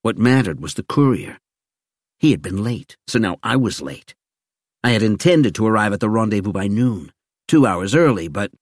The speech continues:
"They're here, Charlie One." "Copy that, Alpha Two," I said flatly,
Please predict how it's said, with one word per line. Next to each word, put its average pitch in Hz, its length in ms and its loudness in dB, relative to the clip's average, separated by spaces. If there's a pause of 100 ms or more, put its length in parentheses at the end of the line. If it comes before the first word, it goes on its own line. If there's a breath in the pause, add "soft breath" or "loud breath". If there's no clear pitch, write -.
(880)
"They're 101 140 0
here, 104 200 2
Charlie 76 340 -4
One." 73 300 -8 (640)
"Copy 85 320 -6
that, 110 220 2
Alpha 90 260 -4
Two," 90 420 -6 (280)
I 90 80 -6
said 87 260 -4
flatly, 82 500 -8